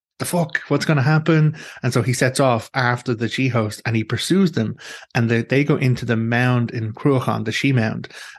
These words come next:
and he goes after them. And so he follows into the mound, he follows into the other world after them, and they ride right to the king there. And the king, like, you know, the riders, realizing someone has followed them, they ride up to the king and they're like,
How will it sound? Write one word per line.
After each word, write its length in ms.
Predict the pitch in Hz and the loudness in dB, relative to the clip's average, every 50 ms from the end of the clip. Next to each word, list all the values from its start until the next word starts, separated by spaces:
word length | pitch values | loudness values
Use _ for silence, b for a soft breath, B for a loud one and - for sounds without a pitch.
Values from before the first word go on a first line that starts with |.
| B | B
and 140 | - 120 98 | -2 -2 0
he 120 | - 135 131 | 0 0 0
goes 320 | 123 127 117 113 113 110 | 2 2 2 2 2 2
after 300 | 110 107 110 110 - - | 0 0 -2 -2 -6 -8
them. 200 | - 104 - - _ _ B B B B B B B B B B - | -8 -8 -8 -10 _ _ B B B B B B B B B B 0
And 260 | 127 120 120 120 117 | 0 2 2 2 2
so 80 | - 123 | 2 0
he 140 | 110 120 123 | 0 0 -2
follows 460 | 117 - - 139 139 147 147 135 131 | -2 0 2 2 4 4 4 4 4
into 240 | 131 127 123 - 127 | 2 2 2 0 -2
the 60 | 117 | -2
mound, 360 | 113 113 110 110 110 110 107 | 0 0 0 0 -2 -4 -6
he 100 | - 120 | -8 -8
follows 360 | - - 120 120 123 127 117 | -6 -2 0 2 2 2 2
into 180 | 123 117 110 - | 0 0 -2 -2
the 100 | 113 113 | -4 -4
other 140 | 113 110 110 | -2 -2 -2
world 240 | 110 110 107 110 113 | -2 -2 -2 0 0
after 240 | 113 113 113 - | 0 0 -2 -2
them, 200 | 117 113 110 110 - - | -2 -2 -2 -2 -2 -2
and 180 | 117 113 110 | -2 0 0
they 140 | 110 117 123 | 2 2 2
ride 380 | 123 123 123 120 117 110 107 110 | 4 4 4 2 2 0 0 -2
right 340 | 113 110 113 120 120 120 | -2 0 2 2 0 0
to 120 | - - 120 | -2 -4 -6
the 120 | 117 117 | -4 -6
king 540 | 107 - - 127 117 113 120 120 120 127 - _ _ | -4 -2 0 0 0 0 -2 -6 -8 -12 -16 _ _
there. 460 | - 127 113 123 113 113 107 - 123 - B B B B B B B B B | -8 -4 0 0 2 2 0 -2 -4 -8 B B B B B B B B B
And 180 | 123 117 113 | 0 0 2
the 80 | 110 110 | 0 0
king, 500 | - - 139 123 120 113 113 110 110 - _ _ | 0 0 0 2 2 2 0 -2 -4 -6 _ _
like, 280 | - 92 123 120 110 107 | -10 -6 -4 -4 -4 -2
you 60 | 123 | 0
know, 100 | 123 120 | 0 0
the 120 | 117 127 120 | 0 2 2
riders, 440 | 127 131 135 143 135 120 113 - - | 2 4 4 4 2 2 0 -2 -4
realizing 480 | 123 123 143 180 196 165 139 123 123 117 | -4 -2 -2 0 0 0 0 0 -2 -4
someone 240 | - 131 123 117 113 | -4 -4 -4 -4 -4
has 80 | 104 | -2
followed 240 | - - 175 160 127 | -2 0 0 0 0
them, 180 | 123 117 110 101 | -2 -4 -4 -4
they 160 | - 123 120 | -2 -2 -2
ride 240 | 113 127 135 156 156 | 0 0 0 0 0
up 80 | 147 | -2
to 80 | - 123 | -4 -6
the 80 | 117 | -8
king 140 | 113 127 123 | -6 -6 -4
and 80 | 120 117 | -2 -2
they're 80 | 113 | 0
like, 260 | 117 117 110 - - | 0 0 -2 -4 -10